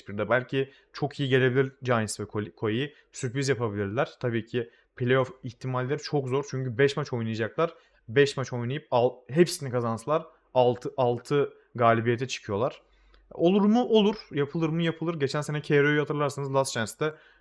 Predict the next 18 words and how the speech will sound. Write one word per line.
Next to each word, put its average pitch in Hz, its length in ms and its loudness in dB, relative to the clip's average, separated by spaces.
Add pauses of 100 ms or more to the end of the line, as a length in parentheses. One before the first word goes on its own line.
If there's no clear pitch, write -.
(120)
yedide 127 500 -2
yedi 131 160 6
yapmıştı. 127 560 -4 (240)
E, 104 180 -4
sıfır - 300 -12
galibiyetler 107 480 0
olmasına 104 400 -8
rağmen 101 260 -6
normal 104 280 -6
sezonda. 95 480 -8
Ya 127 140 0
bu, 196 120 4
onlar, 202 180 4
bunlar 208 200 4
oluyor. 208 420 6 (440)
E, 131 80 -4
o 160 180 4
yüzden 170 320 2